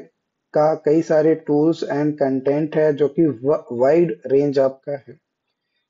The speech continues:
लेकिन कुछ <coughs> types है जैसे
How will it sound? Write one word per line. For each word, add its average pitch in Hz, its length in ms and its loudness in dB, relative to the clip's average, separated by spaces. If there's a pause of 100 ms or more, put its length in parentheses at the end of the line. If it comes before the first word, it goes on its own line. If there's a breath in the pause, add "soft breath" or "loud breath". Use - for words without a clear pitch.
लेकिन 180 260 -2
कुछ 180 340 -4
<coughs> - 680 -4 (520)
types 156 380 -4
है 165 180 -2
जैसे 147 480 -2